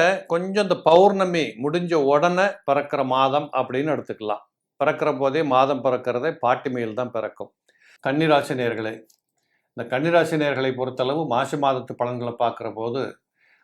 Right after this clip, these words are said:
மாதத்தின் ஆரம்பம் என்று சொல்லக்கூடியது சந்திரனும் கேதுவும் இணைந்திருக்கிறார்கள். இந்த கன்னியில பிறந்தவர்களுக்கு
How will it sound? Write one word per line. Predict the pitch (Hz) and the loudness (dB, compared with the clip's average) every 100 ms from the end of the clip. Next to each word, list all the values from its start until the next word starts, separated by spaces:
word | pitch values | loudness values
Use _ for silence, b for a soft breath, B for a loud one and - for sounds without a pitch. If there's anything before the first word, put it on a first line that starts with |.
| - | -8
மாதத்தின் | 110 135 156 156 165 160 - 117 | 2 2 2 -2 -6 -6 -2 2
ஆரம்பம் | 143 170 175 170 170 | 6 6 6 4 2
என்று | 147 139 | 0 -4
சொல்லக்கூடியது | 131 131 127 123 123 123 127 | -6 -4 -4 -4 -6 -6 -6
சந்திரனும் | 143 123 120 123 127 139 131 | -8 -8 -6 -6 -6 -8 -8
கேதுவும் | 127 127 127 127 | -4 -2 -2 -4
இணைந்திருக்கிறார்கள். | 117 110 117 110 107 104 104 104 98 _ _ b b b b | -6 -8 -8 -8 -10 -6 -6 -8 -16 _ _ b b b b
இந்த | 120 | -8
கன்னியில | 139 143 175 180 | -4 0 2 2
பிறந்தவர்களுக்கு | 170 151 147 143 135 135 135 | 2 0 -2 -4 -2 -4 -4